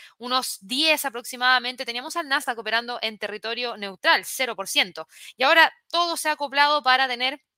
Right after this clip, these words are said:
un movimiento mucho más marcado hacia la baja. Tuvimos información proveniente desde el Banco Mundial, que no son buenas perspectivas para la economía en términos de inflación, en términos de crecimiento y lo que se viene para los próximos años. Así que eso ha generado, obviamente, incertidumbre dentro del mercado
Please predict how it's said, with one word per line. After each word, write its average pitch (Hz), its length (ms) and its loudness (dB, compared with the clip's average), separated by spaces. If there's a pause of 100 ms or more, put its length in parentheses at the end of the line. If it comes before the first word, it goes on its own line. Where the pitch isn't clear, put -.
(640)
un 226 80 -16
movimiento 240 340 0
mucho 247 280 -8
más 262 180 -2
marcado 247 360 2
hacia 247 220 -2
la 196 80 2
baja. 247 320 4
Tuvimos 226 420 -10 (300)
información 254 480 -2
proveniente 277 380 -2
desde 254 200 0
el 220 100 -6
Banco 233 340 0
Mundial, 202 720 4
que 196 120 -8
no 226 360 -4
son 226 400 -4
buenas 214 340 -4
perspectivas 208 640 -8
para 196 160 -4
la 190 80 -4
economía 202 400 -4
en 196 100 -6
términos 202 360 -8
de 233 80 -8
inflación, 262 560 -4
en 220 100 -8
términos 208 360 -4
de 302 180 4
crecimiento 247 760 -6 (400)
y 311 140 4
lo 339 100 2
que 320 80 0
se 302 120 -4
viene 294 220 -2
para 285 280 4
los 269 120 -6
próximos 277 640 -4
años. 226 360 4
Así 220 160 -8
que 233 120 -2
eso 247 180 -2
ha 294 140 6
generado, 285 580 0
obviamente, 254 580 -6
incertidumbre 240 600 -8
dentro 233 300 -4
del 233 140 -2
mercado 240 480 2